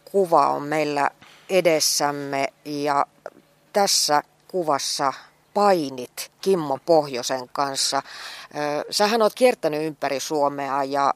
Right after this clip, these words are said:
ja tehnyt lukuisissa, lukuisissa teattereissa töitä muun muassa ja, ja Ismo Alangon ja tosiaan Kimmo Pohjosen kanssa yhteistyötä. Voisiko jotenkin sanoa, että,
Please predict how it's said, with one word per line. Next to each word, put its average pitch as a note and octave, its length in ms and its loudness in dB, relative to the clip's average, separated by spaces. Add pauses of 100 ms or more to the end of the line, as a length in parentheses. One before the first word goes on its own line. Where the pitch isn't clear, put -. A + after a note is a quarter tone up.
ja C#3+ 320 -2
tehnyt D3+ 500 -2
lukuisissa, F3 760 -4
lukuisissa D3+ 480 -6
teattereissa C#3+ 680 -2
töitä D3 460 -4
muun C#3+ 220 -8
muassa C#3+ 480 -2
ja, C#3 260 -2 (140)
ja C#3+ 140 -2
Ismo E3 320 0
Alangon C#3+ 440 2
ja C3+ 80 -4
tosiaan C#3+ 440 -4
Kimmo D3 280 -4
Pohjosen C#3+ 560 -2
kanssa C#3 340 -6
yhteistyötä. D3 800 -6
Voisiko C#4+ 240 0
jotenkin C#4+ 420 -4
sanoa, F#3+ 360 -2
että, C#3+ 240 -4